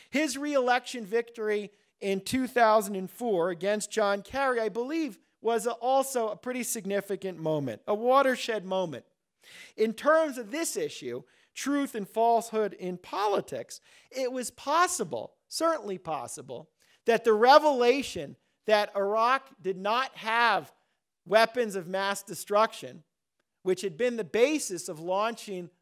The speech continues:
the war against them after nine eleven, in another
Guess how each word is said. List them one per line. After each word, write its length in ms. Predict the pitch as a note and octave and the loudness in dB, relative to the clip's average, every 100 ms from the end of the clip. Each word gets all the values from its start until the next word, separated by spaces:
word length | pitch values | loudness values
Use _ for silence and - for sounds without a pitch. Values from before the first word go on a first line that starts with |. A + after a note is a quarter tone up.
| _ | _
the 80 | F3 | -8
war 480 | F3 G3 A#3 A3 F#3+ | -6 0 4 6 4
against 520 | D#3+ F#3 A3 A#3 - | 0 2 2 0 -2
them 240 | F#3 F3 E3+ | -2 -2 -2
after 460 | G3 G#3 - G3+ | 0 0 0 -4
nine 280 | F3+ F#3+ F#3+ | -2 0 0
eleven, 600 | F3 G#3+ D4 G#3 D3 E3 _ _ _ - | 0 2 0 -2 -10 -12 _ _ _ -10
in 140 | B3+ | -6
another 520 | B3 A#3 C#4 D#4+ E4 | -6 -2 2 2 2